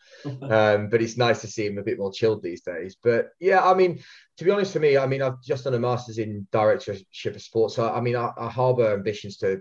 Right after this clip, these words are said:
Speaker 2: almost be above, sort of trying to put coaches in place and, and structures in place is, is where my,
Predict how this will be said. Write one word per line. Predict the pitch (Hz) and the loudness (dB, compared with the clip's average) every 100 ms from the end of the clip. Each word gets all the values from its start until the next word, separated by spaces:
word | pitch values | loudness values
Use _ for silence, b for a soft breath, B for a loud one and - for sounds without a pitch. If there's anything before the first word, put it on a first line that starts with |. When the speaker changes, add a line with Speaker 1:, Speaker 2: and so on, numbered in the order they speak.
| - | -4
Speaker 2:
almost | 107 101 95 - | -6 -4 -8 -10
be | 98 98 | -10 -8
above, | - - 104 101 - _ b b b b _ | -8 -4 -2 -2 -6 _ b b b b _
sort | - 113 | -4 -2
of | 101 | 0
trying | - 101 | -2 -2
to | 101 | -4
put | - 123 - | 0 0 2
coaches | 117 104 95 95 | -2 -2 -4 -10
in | 95 | -6
place | 104 101 92 92 | -4 -4 -6 -10
and, | 92 | -10
and | 95 | -10
structures | 95 - - - 92 | -8 -6 -6 -8 -12
in | 95 | -10
place | 95 92 92 - | -10 -10 -12 -12
is, | 101 95 - 101 | -14 -14 -14 -14
is | 92 | -6
where | 101 98 | -6 -4
my, | 95 95 | -4 -6